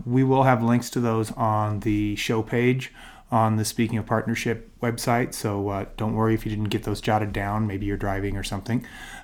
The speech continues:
So I want to leave our listeners with an example of what I call the payoff of partnership. And what I mean by that is a specific example of something where you were able to do or create or experience something that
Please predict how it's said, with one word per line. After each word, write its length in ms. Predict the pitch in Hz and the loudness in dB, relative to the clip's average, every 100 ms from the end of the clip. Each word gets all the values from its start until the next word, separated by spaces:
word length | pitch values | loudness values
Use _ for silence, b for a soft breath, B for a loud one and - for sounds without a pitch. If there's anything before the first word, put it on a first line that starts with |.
| - | -14
So 240 | - 185 180 | 6 8 10
I 100 | 175 | 10
want 180 | 202 302 | 8 6
to 80 | |
leave 300 | 240 165 175 | 6 6 6
our 180 | 165 139 | 6 6
listeners 560 | 131 135 135 123 113 117 | 6 2 2 2 2 2
with 300 | 123 120 - B B B B - | 2 2 -2 B B B B 0
an 80 | 143 | 2
example 480 | 143 165 180 175 | 4 4 4 6
of 80 | 139 | 4
what 120 | 135 | 6
I 100 | 143 | 4
call 220 | 143 143 123 | 4 2 4
the 100 | 113 | 2
payoff 680 | - 139 127 107 104 - | -2 0 6 6 6 2
of 160 | 123 107 | -8 -4
partnership. 680 | - 107 101 98 - 104 127 | 0 2 0 -2 -4 -4 0
And 100 | 131 | 2
what 100 | 156 | 4
I 60 | |
mean 240 | 180 196 226 | 8 8 8
by 120 | 160 | 8
that 200 | 127 117 | 4 4
is 220 | 117 110 B B B B - - - - - | 4 0 B B B B -20 -20 -20 -20 0
a 80 | 170 | 0
specific 800 | - 180 170 - - 226 262 233 | 2 2 2 2 4 4 6 4
example 580 | 202 127 120 113 120 120 | 4 6 4 4 2 0
of 80 | 113 | 0
something 460 | - 147 151 135 | 0 0 2 4
where 380 | 127 123 123 - B B | 6 6 4 0 B B
you 160 | 147 170 | 2 6
were 140 | 190 | 6
able 240 | 151 131 | 6 4
to 80 | 117 | 2
do 640 | 98 104 139 143 143 143 139 | -2 2 6 8 10 8 6
or 120 | 113 | 2
create 600 | 101 - 127 127 131 131 | 0 0 4 6 6 6
or 120 | 113 104 | 4 2
experience 680 | - - 160 165 156 127 | -2 4 4 6 4 0
something 480 | - 120 110 120 113 | 2 0 2 2 4
that 240 | 113 113 | 4 2